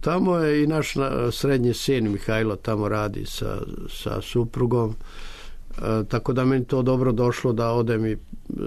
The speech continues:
i ja sa Natašom, onda smo bili tamo, ovaj, petnaestak dana kod dece. Pa ovo nam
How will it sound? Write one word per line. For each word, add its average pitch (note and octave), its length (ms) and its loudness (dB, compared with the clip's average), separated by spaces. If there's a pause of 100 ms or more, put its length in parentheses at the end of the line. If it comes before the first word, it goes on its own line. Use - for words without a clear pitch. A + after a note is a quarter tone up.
(380)
i - 160 2
ja A#2 220 2
sa G#2+ 180 -2
Natašom, B2 580 0
onda A#2+ 200 2
smo A#2+ 200 0
bili A#2+ 340 2
tamo, G#2 600 -2 (1000)
ovaj, G#2 920 -2 (320)
petnaestak A2+ 640 -2
dana G2+ 360 -2
kod - 400 -4
dece. B2+ 600 0 (1160)
Pa - 200 -4
ovo D#3 340 4
nam B2+ 280 0